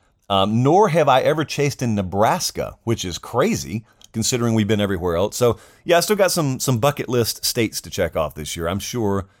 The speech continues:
that is going to happen. How about Coach Smith from Cuthbert, Georgia? I, Coach, you may be surprised to know that I have spent a lot of time in Cuthbert, Georgia. Back in the day,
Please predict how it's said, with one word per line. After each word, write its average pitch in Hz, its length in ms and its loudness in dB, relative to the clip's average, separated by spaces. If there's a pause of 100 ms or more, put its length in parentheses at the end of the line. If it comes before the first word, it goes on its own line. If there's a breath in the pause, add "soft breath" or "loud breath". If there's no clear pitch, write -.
(160 soft breath)
that 104 300 2
is 92 120 0
going 95 280 -2
to 85 60 -4
happen. 87 440 -2 (300)
How 170 80 -2
about 202 220 0
Coach 160 320 0
Smith 160 340 0
from 113 160 -2
Cuthbert, - 640 -4
Georgia? 151 680 -2 (800 soft breath)
I, - 140 2
Coach, - 440 0
you 113 80 0
may 113 220 2
be 127 140 0
surprised 117 640 0
to 107 60 -2
know 104 200 4
that 98 140 0
I 120 140 4
have 101 120 0
spent 98 220 -2
a - 20 0
lot 98 160 4
of 92 60 -4
time 113 240 0
in 85 60 -8
Cuthbert, - 400 -10
Georgia. 80 360 -12 (320 soft breath)
Back 117 240 0
in 127 80 -2
the 107 60 0
day, 120 440 4